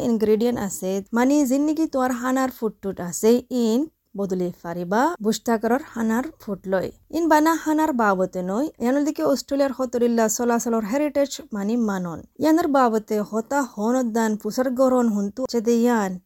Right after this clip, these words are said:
মানি হানাৰ ফুড ইন, ইয়ানৰ দিকে গান বেছি পাৱাৰফুল তৰিকা। থাৰাৰ এদেশৰ ট্ৰেডিশ্যনৰে ইজ্জত কৰিবলা। আজকাল নেটিভ ইনগ্ৰেডিয়েণ্ট হদে আন বেছি দেখা যাৰ। আৰু কেংগুৰি তুমি তোমাৰ গৰম মাজে ৰাণা বাৰা ঘূৰি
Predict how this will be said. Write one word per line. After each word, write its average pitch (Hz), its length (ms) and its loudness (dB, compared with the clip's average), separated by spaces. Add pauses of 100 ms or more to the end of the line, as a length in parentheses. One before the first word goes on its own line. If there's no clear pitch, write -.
মানি 196 240 -4 (240)
হানাৰ 233 240 4
ফুড 190 280 -6 (200)
ইন, 226 160 2
ইয়ানৰ 277 340 0
দিকে 294 220 0 (100)
গান 302 140 2 (120)
বেছি 254 260 2 (180)
পাৱাৰফুল 302 500 0 (300)
তৰিকা। 196 480 -4 (420)
থাৰাৰ 214 440 2 (120)
এদেশৰ 220 580 4 (140)
ট্ৰেডিশ্যনৰে 240 680 0 (140)
ইজ্জত 175 340 -6
কৰিবলা। 180 500 -2 (320)
আজকাল 254 480 2 (120)
নেটিভ 277 220 0 (120)
ইনগ্ৰেডিয়েণ্ট 240 420 4
হদে 226 260 0
আন 226 200 0
বেছি 185 240 -4 (220)
দেখা 196 300 -6
যাৰ। 190 180 2 (160)
আৰু 208 160 -4
কেংগুৰি 214 320 2 (120)
তুমি 220 240 -2
তোমাৰ 208 260 -6
গৰম 220 280 0
মাজে 214 300 0 (300)
ৰাণা 185 260 -4 (140)
বাৰা 233 220 0 (120)
ঘূৰি 214 200 2